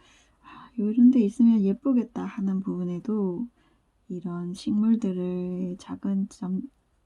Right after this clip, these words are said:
작은 동그라미 식물 잎사귀들을 그려 넣어주는,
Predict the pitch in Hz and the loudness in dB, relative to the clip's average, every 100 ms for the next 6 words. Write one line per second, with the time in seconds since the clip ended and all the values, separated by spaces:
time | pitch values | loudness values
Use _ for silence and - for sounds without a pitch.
0 | _ - 185 196 202 202 202 196 214 202 | _ -16 -8 -4 -2 -2 -2 -2 -2 0
1 | 190 190 - 233 226 202 180 - 202 196 | 0 -2 2 4 4 4 -2 -4 -2 -2
2 | 190 185 226 214 202 _ _ _ _ _ | -2 0 2 0 -2 _ _ _ _ _
3 | _ - 202 202 190 196 214 202 196 185 | _ -4 -2 0 0 0 0 2 2 0